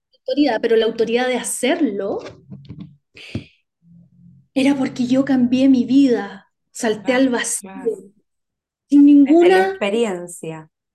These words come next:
Speaker 2: o sea,
Speaker 1: Exacto.
Speaker 2: del estudio, ¿no? Porque no es que no estudié, estudiaste un montón, pero digamos, el estudio más la experiencia. La experiencia
Speaker 1: Exactamente.
Speaker 2: de vida.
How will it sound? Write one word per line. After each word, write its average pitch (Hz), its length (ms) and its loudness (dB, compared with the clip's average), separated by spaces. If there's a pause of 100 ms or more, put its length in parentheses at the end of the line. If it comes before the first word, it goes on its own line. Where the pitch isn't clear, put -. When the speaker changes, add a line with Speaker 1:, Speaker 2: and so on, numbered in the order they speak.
Speaker 2:
o 170 80 -8
sea, - 400 -8
Speaker 1:
Exacto. 220 160 -12
Speaker 2:
del 175 160 -4
estudio, 190 640 -4
¿no? 175 220 -8
Porque 165 280 -12
no 151 80 -10
es 170 120 -12
que 156 120 -10
no 151 100 -10
estudié, 160 280 -10
estudiaste 160 360 -8
un 185 80 -6
montón, 175 440 -4 (240)
pero 175 120 -8
digamos, 165 320 -4 (100)
el 170 120 -10
estudio 202 400 -8
más 208 320 -8
la 226 80 -8
experiencia. 156 800 -16 (840)
La 160 100 -12
experiencia 214 380 -6
Speaker 1:
Exactamente. 208 160 -4
Speaker 2:
de 175 80 -4
vida. 175 480 -6